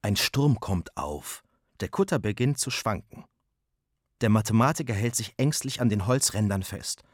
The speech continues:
Diesmal fragt der Fischer, ob der Mathematiker schwimmen könne. Nun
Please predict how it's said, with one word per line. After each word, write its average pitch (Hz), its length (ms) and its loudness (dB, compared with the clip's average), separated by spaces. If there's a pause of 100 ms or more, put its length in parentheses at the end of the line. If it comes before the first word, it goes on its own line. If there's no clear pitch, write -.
(560)
Diesmal 139 600 0
fragt - 320 -4
der 131 60 -2
Fischer, - 480 -6 (360)
ob - 160 -6
der 107 100 2
Mathematiker 113 640 0
schwimmen 113 400 2
könne. - 300 -12 (1160)
Nun 123 440 6